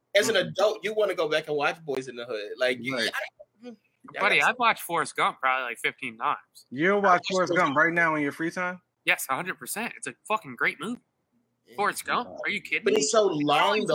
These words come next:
Speaker 3: it a
Speaker 1: like
Speaker 3: great movie, but it's, like, a time capsule of the certain period and era that it was produced in,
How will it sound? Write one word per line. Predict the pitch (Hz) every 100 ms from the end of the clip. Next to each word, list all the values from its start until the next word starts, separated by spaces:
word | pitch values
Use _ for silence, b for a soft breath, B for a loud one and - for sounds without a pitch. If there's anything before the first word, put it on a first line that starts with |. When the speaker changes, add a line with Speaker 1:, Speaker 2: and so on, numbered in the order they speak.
| 143
Speaker 3:
it |
a | 127
Speaker 1:
like |
Speaker 3:
great | 127 113
movie, | 156 226 247
but | 196 170
it's, | -
like, | 160
a | 147
time | - 190 220
capsule | - 123 120 131 131
of | 131
the | 131
certain | 170 156 135
period | 156 156 147
and | 127 131
era | 170 151
that | 123
it | 123
was | -
produced | 135 151 196
in, | -